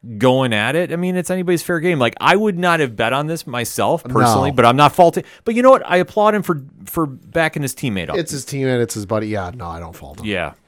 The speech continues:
Speaker 1: But, you know, as, like I say, for a title belt that doesn't matter,
Speaker 2: No.
Speaker 1: it still was an entertaining bout. And you know what? It ended the way it should, with a finish.
Speaker 2: So we all gotta remember the first time that belt came out and The Rock brought it out and his music hit, and it was probably the only time in his career there wasn't a pop.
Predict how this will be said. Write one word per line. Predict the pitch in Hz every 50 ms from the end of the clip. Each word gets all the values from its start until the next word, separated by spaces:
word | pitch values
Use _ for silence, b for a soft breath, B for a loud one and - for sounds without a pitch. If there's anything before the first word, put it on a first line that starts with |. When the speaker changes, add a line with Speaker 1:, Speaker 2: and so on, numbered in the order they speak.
| _ _
Speaker 1:
But, | 170 165 160 -
you | 160 175 175
know, | 170 165 160 147 127
as, | 139 156 147 139
like | 160 156 147
I | 131
say, | - 143 120
for | 101 - 131 123 120 110 87 76
a | 87
title | 113 - 151 147 147 143
belt | 127 131 139 135 135 -
that | 120 107
doesn't | 98 123 123 113 113 101
matter, | 87 82 82 87 107 123 143 151 151 143 _ _
Speaker 2:
No. | - 95 95 90 85 90 - _ _ _ _ _ _ _ _ _ _ _ _ _ _ _ _
Speaker 1:
it | - 131 120
still | - - - 170 170 156
was | 143 117
an | 131 127
entertaining | 123 123 123 113 95 123 120 113 110 101
bout. | 135 143 160 139
And | 135 143 143 139
you | 143
know | 147
what? | 151 151
It | 135 127 120
ended | 117 139 143 143 147 135 127
the | 135
way | 123 120 117
it | 117 113
should, | - - 85 65 - _ _ -
with | - 101 98 92
a | 92
finish. | - - - - 80 - 101 - - - - - -
Speaker 2:
So | 107 110 107
we | 107 117
all | 120 127
gotta | 131 127 123
remember | 123 117 117 113 104 98
the | 101
first | - - 107 104 -
time | 110 104 98
that | 101 98 95
belt | 98 101 101 98
came | - 107 98
out | 101 104 101 101 95
and | 98 95
The | 95
Rock | 92 92 98 98 98 - - -
brought | 95 95 92 92 92
it | 90 95
out | 92 92 92 90 90 -
and | - 110 98
his | 95 90 87
music | 92 98 98 92 95 -
hit, | - 104 92 92 -
and | 110 104
it | 98
was | 92 92
probably | - 107 101 101 95
the | 95 95 90
only | 107 101 104 98
time | - 107 101
in | 101
his | 98 92
career | - - - 98 95 92 90 85
there | 90 87
wasn't | 90 90 92 98 90 98 -
a | - 95
pop. | - - - - 107 95 90 - -